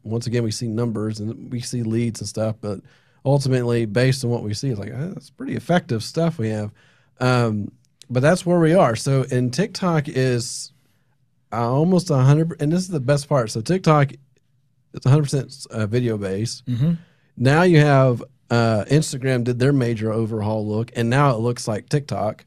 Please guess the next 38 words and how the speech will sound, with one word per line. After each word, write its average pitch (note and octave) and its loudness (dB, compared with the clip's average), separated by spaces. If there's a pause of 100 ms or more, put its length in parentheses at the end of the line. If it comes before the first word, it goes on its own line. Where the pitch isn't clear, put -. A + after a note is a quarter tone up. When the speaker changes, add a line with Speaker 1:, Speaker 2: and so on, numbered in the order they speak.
Speaker 2:
Yeah, A#2+ -4
that's A#2 -6
what A#2 -6
I've G#2+ -8
heard. A2 -6
I A2 -4
haven't A2+ -2
been G#2+ -4
on G#2 -4
Instagram G2+ -6
in F#2+ -10
a F#2 -10
long F#2 -12
time, F2+ -12
though. C#3+ -4
Speaker 1:
I E3 4
haven't D#3+ 2
either C#3 2
for A#2 0
Speaker 2:
It's B2+ -2
Speaker 1:
lots B2+ 2
Speaker 2:
still, D3+ 0
Speaker 1:
of A#2+ -2
Speaker 2:
it's C3 -2
still C#3 -4
a A#2+ -6
Facebook A#2 -6
product. G2 -14
It's A2 -8
still A#2+ -4
a G#2+ -6
Meta G#2 -8
product. F2+ -16
Speaker 1:
Yeah, A#2+ 4
and B2+ 0
it's, - -2
um, G#2 -2 (720)
it's, B2+ -6